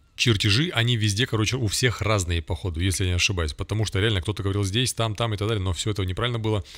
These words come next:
Поэтому рюкзак, который мне осталось найти, находится воз-, в-, вот здесь. Вообще, нам нужно найти вот эти вот детальки. Это технология ткацкого,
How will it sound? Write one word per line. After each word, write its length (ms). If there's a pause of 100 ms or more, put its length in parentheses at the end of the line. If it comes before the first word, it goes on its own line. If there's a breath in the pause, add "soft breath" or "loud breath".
(120 loud breath)
Поэтому 400 (320)
рюкзак, 440
который 300
мне 180
осталось 420
найти, 440 (380 loud breath)
находится 500
воз-, 240
в-, 240
вот 260
здесь. 320
Вообще, 420
нам 200
нужно 220
найти 340
вот 140
эти 80
вот 240
детальки. 560 (460 loud breath)
Это 420 (180)
технология 440
ткацкого, 640